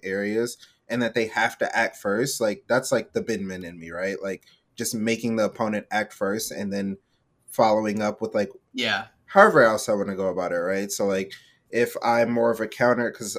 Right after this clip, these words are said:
Speaker 1: I think I'm kind of a counter happy Sephiroth sometimes, um, I'll, like, go like, "Oh, Wolf, uh,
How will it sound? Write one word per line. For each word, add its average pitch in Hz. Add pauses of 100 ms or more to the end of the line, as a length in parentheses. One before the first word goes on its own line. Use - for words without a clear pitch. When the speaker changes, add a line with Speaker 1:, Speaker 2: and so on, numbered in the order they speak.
Speaker 1:
I 117
think 131
I'm 113
kind 110
of 101
a 101
counter 101
happy 101
Sephiroth 120
sometimes, 127
um, 90 (600)
I'll, 107
like, 104 (200)
go 113
like, 113
"Oh, 190
Wolf, 143
uh, 120